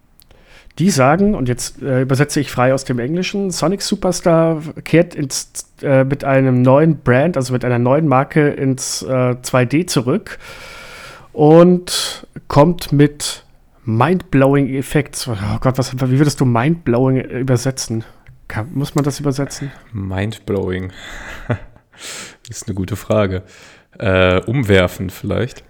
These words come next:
Speaker 1: Ja, genau, mit umwerfenden Effekten und einem vier, äh, lokalen Vier-Spieler-Multiplayer, äh, daher.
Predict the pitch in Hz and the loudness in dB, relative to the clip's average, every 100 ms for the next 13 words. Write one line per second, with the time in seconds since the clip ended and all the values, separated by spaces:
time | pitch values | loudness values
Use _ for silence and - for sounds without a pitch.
0 | - 123 127 120 - 131 127 117 - 180 | -2 2 4 2 -2 -2 -2 -2 0 2
1 | 151 139 143 131 120 - 175 - 160 139 | 2 2 0 -2 -4 -4 -6 -2 0 0
2 | 131 131 - 151 147 143 143 - 135 131 | -2 -6 -4 -2 0 -2 -6 -6 0 2
3 | 131 127 151 151 147 - - 170 170 156 | 2 2 4 2 2 -4 -4 0 2 2
4 | 156 156 - 139 135 135 - - _ _ | 0 -2 -2 2 2 0 -2 -12 _ _
5 | - 123 123 117 120 110 87 | -6 -2 0 0 -4 -2 -6